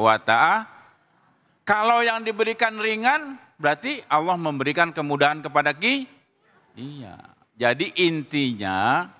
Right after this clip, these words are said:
ketika Allah memberikan rahmatnya kepada kita, memberikan kemudahan kepada kita, semua akan mu-, kalau Allah tidak memberikan kemudahan,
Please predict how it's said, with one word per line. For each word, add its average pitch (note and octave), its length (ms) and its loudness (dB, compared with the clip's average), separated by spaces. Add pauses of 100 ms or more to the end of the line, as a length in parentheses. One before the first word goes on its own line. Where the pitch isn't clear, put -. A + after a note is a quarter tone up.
(440)
ketika D#3 520 0
Allah D3 360 2
memberikan B2+ 1120 -2 (400)
rahmatnya D3+ 800 0
kepada B2+ 340 0
kita, E2+ 480 -8 (300)
memberikan C#3+ 760 0
kemudahan D#3+ 840 0
kepada C#3 280 -2
kita, E3+ 260 0 (300)
semua F3 580 2
akan F3 260 -2
mu-, C#4 320 2 (1300)
kalau B3+ 400 0
Allah B3+ 360 2
tidak A#3+ 280 0
memberikan A3+ 640 -2
kemudahan, G#3+ 720 0